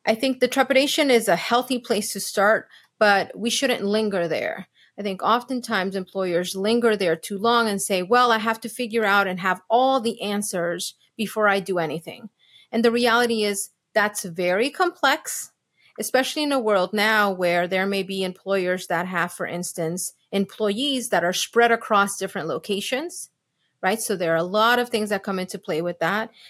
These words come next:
everything from insurance to whose network you're in and all that. So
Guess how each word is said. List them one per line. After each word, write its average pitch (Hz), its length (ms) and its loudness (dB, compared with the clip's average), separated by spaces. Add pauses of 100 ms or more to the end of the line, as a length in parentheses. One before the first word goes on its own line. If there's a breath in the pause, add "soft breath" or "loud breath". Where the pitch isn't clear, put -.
everything 196 400 -2
from 156 240 -4
insurance 254 880 2
to 156 400 -4 (480 soft breath)
whose 247 380 0
network 220 540 2
you're 214 160 2
in 208 180 4
and 175 120 0
all 147 140 0
that. - 280 -6
So 214 480 4